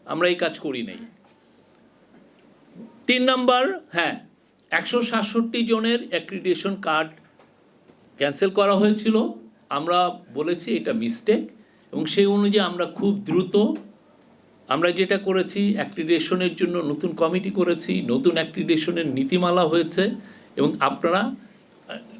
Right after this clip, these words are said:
নিশ্চিত থাকেন খুব দ্রুত আমরা অ্যাক্রিডিটেশন কার্ড দিব, এবং নীতিমালাটা খুব সহজ করা হয়েছে, জার্নালিস্ট ফ্রেন্ডলি করা হয়েছে।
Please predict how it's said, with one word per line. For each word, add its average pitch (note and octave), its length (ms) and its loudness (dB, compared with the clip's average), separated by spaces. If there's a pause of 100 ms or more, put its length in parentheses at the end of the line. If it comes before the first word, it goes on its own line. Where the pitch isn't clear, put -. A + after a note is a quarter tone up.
নিশ্চিত G3 420 2
থাকেন G#3+ 360 0
খুব G3 240 0
দ্রুত - 280 2
আমরা D3+ 280 2
অ্যাক্রিডিটেশন C3+ 600 -4
কার্ড A#2+ 260 -4
দিব, C3+ 160 2
এবং E3 260 2
নীতিমালাটা F#3+ 680 0
খুব A3 320 2
সহজ F3+ 400 0
করা G#3 240 2
হয়েছে, G3+ 480 2 (440)
জার্নালিস্ট D3+ 560 0
ফ্রেন্ডলি C3+ 360 2
করা A2 220 0
হয়েছে। F2+ 420 -6